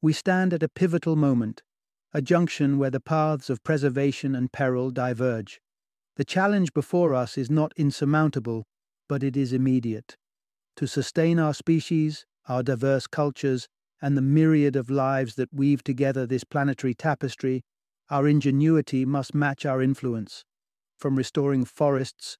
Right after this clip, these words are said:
to protecting oceans, from reimagining energy to redefining urban spaces, every step towards sustainability counts.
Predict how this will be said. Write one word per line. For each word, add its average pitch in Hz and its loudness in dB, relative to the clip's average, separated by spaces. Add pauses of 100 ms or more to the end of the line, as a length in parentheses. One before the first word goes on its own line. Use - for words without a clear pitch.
(100)
to 127 -4
protecting 135 -2
oceans, 139 -2 (220)
from 135 0
reimagining 151 2
energy 151 0
to 131 -4
redefining 139 0
urban 139 0
spaces, 127 -4 (380)
every 160 2
step 147 -2
towards 131 -4
sustainability 127 -2
counts. - -12